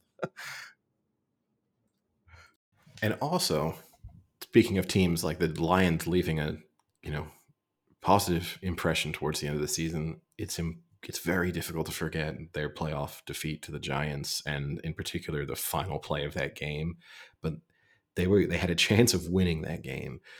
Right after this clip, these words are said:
Speaker 2: So we could also be talking about a team who not only had a good record in the regular season, but also, you know, had a decent playoff run had they not sort of let that game slip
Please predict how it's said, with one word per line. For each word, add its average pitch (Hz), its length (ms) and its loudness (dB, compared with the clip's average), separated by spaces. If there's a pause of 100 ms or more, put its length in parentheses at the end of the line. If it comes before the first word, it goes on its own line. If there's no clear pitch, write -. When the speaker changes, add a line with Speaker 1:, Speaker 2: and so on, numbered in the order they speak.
(140)
Speaker 2:
So - 140 -6
we 85 100 0
could 98 100 4
also 85 220 0
be 80 100 -6
talking 82 380 -4
about 80 200 -4
a 80 40 -2
team 78 420 -6
who 78 280 -10 (340)
not 82 140 0
only 80 320 -2 (260)
had 80 160 -2
a 78 60 -4
good 73 180 -4
record 80 320 -2
in 76 80 -4
the 78 60 -8
regular 80 280 -2
season, 80 300 -6
but 78 100 -6
also, 78 380 -6 (280)
you 82 60 -6
know, 80 220 -6 (540)
had 82 180 -4
a 80 120 -4
decent 82 480 -4
playoff 87 480 -2
run 73 380 -4 (200)
had 78 220 -8
they 73 120 -4
not 73 300 -4 (1040)
sort - 220 -12
of - 80 -16 (120)
let 78 240 -4
that 76 160 -4
game 76 220 -6
slip - 480 -4